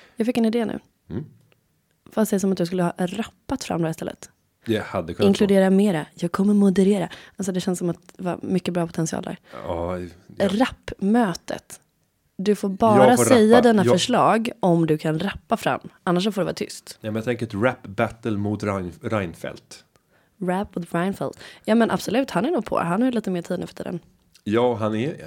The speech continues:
Speaker 2: han är ju lite förort. Alltså, om man tänker liksom Tensta
Speaker 1: Han
Speaker 2: och
Speaker 1: lyssnar på Dabas.
Speaker 2: och Dabas. Ja, du vet, det är, det är riktigt hå-, hårt.
Speaker 1: Jag känner att det är obehagliga likheter här mellan dig och, eh, Rainis. Jag tänker att, eh, är det inte bättre att du och jag kör ett battle istället?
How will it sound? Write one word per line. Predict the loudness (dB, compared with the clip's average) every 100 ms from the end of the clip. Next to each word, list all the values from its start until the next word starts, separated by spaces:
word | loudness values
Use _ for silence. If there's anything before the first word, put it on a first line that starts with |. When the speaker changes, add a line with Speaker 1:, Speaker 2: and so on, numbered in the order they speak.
| -18
Speaker 2:
han | -8 -4
är | -2
ju | -2 -2
lite | -4 -6 -6 -6 -6 -12 -10
förort. | -2 -2 -4 -12 -18 -20 _ _
Alltså, | -10 -6
om | -6
man | -4
tänker | -6 -8 -8 -6 -8 -12 _
liksom | -20 -14 -14
Tensta | -6 -6 -6 -8 -8
Speaker 1:
Han | -2 0
Speaker 2:
och | 2
Speaker 1:
lyssnar | 0 -2 -2
på | -2
Dabas. | -2 0 -2 -4 -10 -14 _ _ _ _ _
Speaker 2:
och | -4
Dabas. | -2 -2 -4 -8 -20 -10
Ja, | -6 -6
du |
vet, | -4 -8 -8
det | -8 -6 -6 -8
är, | -10 -14 _ -12
det | -8
är |
riktigt | -8 -10 -12
hå-, | -10 -8 -2
hårt. | -2 -2 -4
Speaker 1:
Jag |
känner | -2 -2
att | -2
det |
är | -2
obehagliga | -4 -2 -2 -2 -2 -2 -2 0
likheter | -2 -2 -6 -2
här | 0
mellan | 0 0
dig | 0
och, | -2 -2
eh, | -4 -4
Rainis. | -2 -4 -4 -6 -6
Jag | 0 0 0
tänker | 0 -2
att, | -2 -4
eh, | -4
är | -2 -2
det | -2
inte | -2
bättre | -2 -4
att | -4
du | -2
och | 2 2
jag | 2 0
kör | -2
ett | -6
battle | -6 -8 -8
istället? | -8 -14 -14